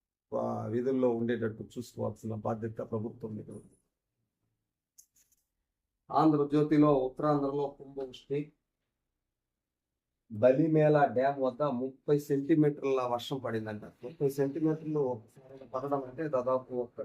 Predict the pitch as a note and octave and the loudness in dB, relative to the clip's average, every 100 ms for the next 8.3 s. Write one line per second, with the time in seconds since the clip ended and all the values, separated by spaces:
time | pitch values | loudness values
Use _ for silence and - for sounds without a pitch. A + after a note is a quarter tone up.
0 | A2 A#2 A2 - C3 _ _ _ _ _ | -8 -8 -8 -10 -16 _ _ _ _ _
1 | _ _ _ _ - C3 B2+ G#2+ A2 - | _ _ _ _ -8 -2 -2 -2 -12 -12
2 | _ B2 - C3+ A#2+ - - D3 B2 A#2 | _ -4 -4 -2 -4 -4 -4 -2 -2 -4
3 | C3 B2 A#2+ A#2+ A2 - - - - - | -8 -6 -4 -4 -6 -10 -12 -12 -14 -12
4 | - - - C3 B2+ B2 B2 A#2+ A#2+ A2 | -12 -14 -18 -12 -8 -4 -4 -6 -12 -18
5 | - - _ _ _ - E3+ E3 D3+ C#3+ | -20 -20 _ _ _ 0 4 4 2 0
6 | D#3 D3 D3 C#3+ C#3 B2 B2 C3+ C3 _ | -4 0 0 0 -2 -6 -8 -12 -12 _
7 | _ _ _ D3 C#3+ C3+ A#2+ B2 A#2+ A#2+ | _ _ _ 0 0 0 0 0 -2 -6
8 | G#2+ G#2+ - | -6 -10 -18